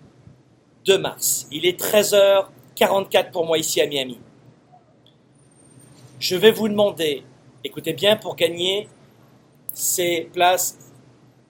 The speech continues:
à West Paris et West Montréal. Si vous êtes en rediffusion en avril, les amis, c'est trop tard. Ça s'appelle les op-, les opportunités manquées. Je veux que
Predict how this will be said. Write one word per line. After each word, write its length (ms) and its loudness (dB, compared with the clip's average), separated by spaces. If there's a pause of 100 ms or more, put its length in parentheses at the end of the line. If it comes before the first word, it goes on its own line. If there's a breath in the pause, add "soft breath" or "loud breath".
à 140 -4
West 440 4
Paris 400 -4 (220)
et 100 -4
West 340 2
Montréal. 440 -2
Si 200 -8
vous 120 -2
êtes 120 0
en 80 0
rediffusion 520 -6
en 100 -6
avril, 240 0
les 160 -4
amis, 280 -8 (260)
c'est 160 -8
trop 160 -6
tard. 240 -4 (380)
Ça 100 -10
s'appelle 300 0
les 140 -4
op-, 120 -6 (180)
les 220 -4
opportunités 460 -6
manquées. 300 -12 (2250 loud breath)
Je 160 -2
veux 440 2
que 420 0